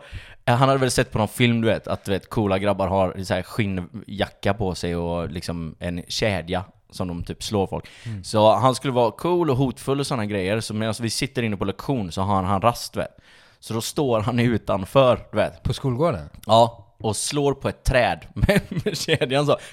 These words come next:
Speaker 1: Tsch, tittar in så bara. "Hmm, hmm, yeah. Ser ni vad jag
Speaker 2: Hur
Speaker 1: kan
Speaker 2: gamla
Speaker 1: göra?"
Speaker 2: är ni här?
Speaker 1: Eh, typ, vi gick femman, tror jag.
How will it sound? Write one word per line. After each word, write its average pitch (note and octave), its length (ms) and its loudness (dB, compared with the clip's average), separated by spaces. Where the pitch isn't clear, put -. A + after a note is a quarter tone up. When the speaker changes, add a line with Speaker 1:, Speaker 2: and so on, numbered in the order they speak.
Speaker 1:
Tsch, - 260 -2
tittar A#2+ 340 2
in B2 220 2
så A#2+ 120 2
bara. G2 200 0
"Hmm, A#2 300 2
hmm, B2 240 2
yeah. G#2+ 260 0
Ser - 240 0
ni A2+ 60 2
vad A#2 120 2
jag A#2+ 60 4
Speaker 2:
Hur D#3+ 80 2
Speaker 1:
kan F#3+ 80 2
Speaker 2:
gamla G3+ 140 2
Speaker 1:
göra?" G#3 160 4
Speaker 2:
är G#3 40 -2
ni G#3 120 -2
här? G#3+ 280 -2
Speaker 1:
Eh, G2+ 360 -2
typ, - 180 -10
vi - 80 -6
gick D3 160 -4
femman, F3 440 2
tror G3 100 4
jag. A3+ 80 6